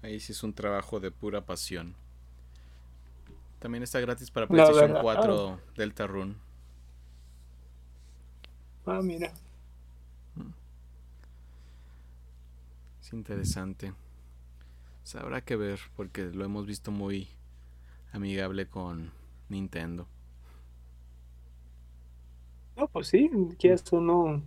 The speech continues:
Speaker 1: Ujú.
Speaker 2: hacer melodías y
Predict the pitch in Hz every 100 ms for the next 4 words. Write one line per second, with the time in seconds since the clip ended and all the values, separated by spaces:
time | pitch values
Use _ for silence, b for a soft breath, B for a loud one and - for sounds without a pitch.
0 | - 120 120 156 151 - 165 180 185 151
1 | 147 170 180 165 147 - 151 147 147 147
2 | 143 135 135